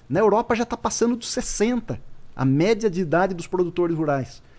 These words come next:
Então nós temos ainda um produtor rural que ainda não tá tão envelhecido. E nós temos uns jovens rurais de agora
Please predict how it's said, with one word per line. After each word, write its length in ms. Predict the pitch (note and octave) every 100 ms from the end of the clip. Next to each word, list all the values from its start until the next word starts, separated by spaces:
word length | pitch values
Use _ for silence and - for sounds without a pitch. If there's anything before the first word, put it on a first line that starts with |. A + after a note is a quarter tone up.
| - -
Então 120 | D3+
nós 260 | F#3+ G#3 -
temos 360 | F#3+ B3 A#3 F#3+
ainda 200 | F#3+ F3+
um 80 |
produtor 420 | E3+ F3 E3 E3+ D3
rural 240 | D3+ F3+
que 120 | -
ainda 260 | F#3 G#3 G#3
não 160 | G#3 F#3+
tá 160 | G3+
tão 380 | - - G#3+ A#3+
envelhecido. 760 | G#3+ F#3 G3+ - - F3+ D3+ G#2+ - - - - -
E 100 | D#3
nós 200 | F3+ F3+
temos 320 | - G#3+ G#3 F#3+
uns 180 | G3+ C3
jovens 640 | G#2+ E3 A3 F3+ F3 C3+
rurais 460 | D#3 C#3+ D3+ D3+ B2+
de 60 |
agora 480 | B2 A#2 D#3+ G3 C#3+